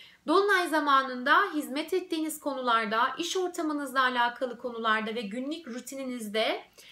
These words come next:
e, bir hareketlilik söz konusu olacak. Bu konularla alakalı beklediğiniz bir şey varsa sonuçlanıp netleşebilecek ya da siz bir karar verebileceksiniz, yeni bir karar.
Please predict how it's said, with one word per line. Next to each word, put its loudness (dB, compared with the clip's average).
e, -2
bir 4
hareketlilik -2
söz -4
konusu -2
olacak. 2
Bu 4
konularla 2
alakalı 0
beklediğiniz 0
bir -6
şey -2
varsa 0
sonuçlanıp -2
netleşebilecek -2
ya 0
da 0
siz -4
bir 0
karar 4
verebileceksiniz, -2
yeni -2
bir -6
karar. 0